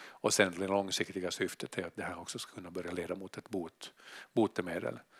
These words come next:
för sjukdomen. Och det här är då precisionsmedicin, vilket är ju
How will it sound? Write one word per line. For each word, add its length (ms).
för 100
sjukdomen. 560
Och 200
det 80
här 100
är 80
då 120
precisionsmedicin, 920
vilket 280
är 40
ju 260